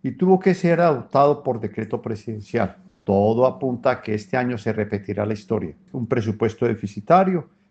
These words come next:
acompañado de una reforma tributaria absurda y exageradamente elevada, veintiséis billones de pesos, que impacta por igual a ricos y pobres, aunque el presidente insista en que solo afecta a los ricos. Vale la pena recordar el veinte veintiuno,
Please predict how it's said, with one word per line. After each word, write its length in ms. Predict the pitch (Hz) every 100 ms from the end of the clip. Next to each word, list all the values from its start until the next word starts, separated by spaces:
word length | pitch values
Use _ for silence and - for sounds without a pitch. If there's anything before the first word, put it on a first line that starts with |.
| _
acompañado 800 | - - 117 107 110 113 113 117
de 40 | 120
una 160 | 120
reforma 420 | 117 101 110 120 -
tributaria 640 | 113 104 - 110 117 117
absurda 560 | - - 156 147 147
y 60 | 123
exageradamente 880 | 110 117 101 98 110 127 127 - 123
elevada, 560 | 110 131 180 160 - _ _ _ -
veintiséis 640 | 117 107 113 101 117 113
billones 420 | 120 117 120 120
de 100 | 104
pesos, 460 | 98 180 - 139 _ _ _
que 100 | 147
impacta 540 | 135 - 160 - 175 -
por 180 | 139
igual 320 | 123 131 151 160
a 120 | 120
ricos 560 | 117 165 202 - 180 -
y 140 | 151
pobres, 540 | - 165 135 101 - _ _ _ -
aunque 260 | 117 104 110
el 100 | -
presidente 540 | 107 107 113 123 139
insista 580 | 135 170 202 196 139 - _ _ -
en 160 | 120
que 140 | 120 104
solo 320 | 131 127 127
afecta 400 | - 110 - 113
a 20 |
los 220 | 98 92
ricos. 280 | 92 - _ - -
Vale 300 | - 101 131
la 180 | 147 135
pena 240 | 139 139 143
recordar 560 | 135 127 120 120 127
el 120 | 135
veinte 360 | 127 139 131 135
veintiuno, 540 | 135 120 160 165 101